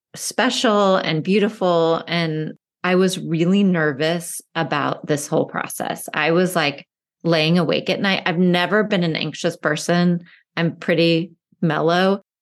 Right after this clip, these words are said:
I was having serious anxiety waking up in the night. Like, how is this? How am I going to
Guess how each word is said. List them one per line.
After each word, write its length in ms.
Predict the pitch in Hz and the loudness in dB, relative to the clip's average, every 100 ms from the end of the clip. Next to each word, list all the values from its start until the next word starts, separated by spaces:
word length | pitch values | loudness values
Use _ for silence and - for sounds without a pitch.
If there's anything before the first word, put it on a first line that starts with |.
| _ _ _ - | _ _ _ -2
I 140 | 175 | 0
was 160 | 175 185 | 2 0
having 380 | 175 156 175 170 | 0 0 0 0
serious 460 | - 175 180 185 | 0 0 2 0
anxiety 600 | - 185 175 147 160 160 | -2 0 0 2 2 0
waking 340 | 170 156 156 170 | 0 0 -2 -4
up 100 | 170 | -4
in 80 | |
the 100 | 170 | -4
night. 220 | 160 147 - | -2 -4 -4
Like, 160 | 143 | -8
how 360 | 170 - 180 175 | -8 -4 0 2
is 220 | 185 180 | 2 0
this? 200 | 175 - - | -2 -2 -10
How 420 | - - 175 185 | -12 -4 0 2
am 140 | 214 214 | 4 2
I 120 | 208 | 0
going 400 | 180 165 160 170 | -2 -2 -2 -4
to 720 | - 165 160 151 151 147 151 | -4 0 2 2 0 -2 -6